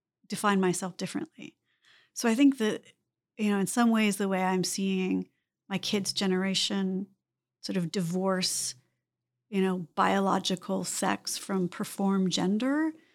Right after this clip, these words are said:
is, is huge. And it's also telling in that, like, we, we, we will choose to identify how we want to identify. I hope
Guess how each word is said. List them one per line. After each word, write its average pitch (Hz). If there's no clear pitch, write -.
is, 220
is 233
huge. 262
And 240
it's 226
also 240
telling 269
in 233
that, 226
like, 226
we, 233
we, 226
we 240
will 269
choose 254
to 240
identify 226
how 233
we 226
want 214
to 208
identify. 220
I 214
hope 330